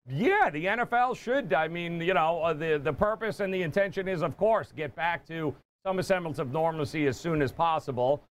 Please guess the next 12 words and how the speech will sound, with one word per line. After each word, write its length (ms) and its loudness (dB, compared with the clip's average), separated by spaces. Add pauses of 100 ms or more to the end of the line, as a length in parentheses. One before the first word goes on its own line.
(200)
Uh, 320 0
a 60 0
lot 240 2
of 120 -4
ifs 400 -4 (180)
need 220 -6
to 60 -4
fall 200 2
into 120 -4
place, 440 0
but 260 2 (400)
yes, 520 -2